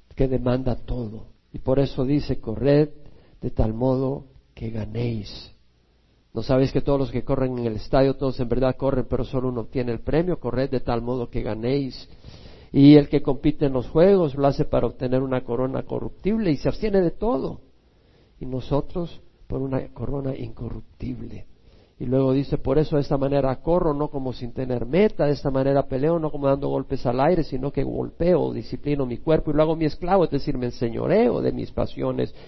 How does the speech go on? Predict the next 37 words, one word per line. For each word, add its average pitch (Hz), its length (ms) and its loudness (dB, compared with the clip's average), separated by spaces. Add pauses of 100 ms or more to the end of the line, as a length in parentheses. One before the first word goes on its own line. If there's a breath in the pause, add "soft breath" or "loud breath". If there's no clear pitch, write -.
(100)
ellas 143 220 4
no 135 80 -2
se 131 80 -4
enseñorean 123 600 -4
de 120 100 -4
mí, 175 260 0 (320 soft breath)
no 143 140 -4
sea 131 180 2
que 131 120 0
habiendo 127 340 0
predicado 123 560 0
a 131 40 2
otros 123 320 -4
yo 127 120 -4
mismo 123 320 -4
sea 123 260 -2
descalificado. 110 1160 -6 (760 soft breath)
Entonces 143 320 4
vemos 180 440 8
de 147 160 4
que 139 140 -4
Pablo 131 680 2 (360 soft breath)
está 139 240 0
hablando 151 380 4
del 143 140 4
peligro 185 420 4
de 185 60 6
ser 175 180 2
descalificado. 156 640 4
Ahora, 160 280 6
esa, - 280 4
esa - 260 4
exhortación 214 500 2
es 180 80 6
a 185 80 6
todos 190 260 0
nosotros. - 720 -4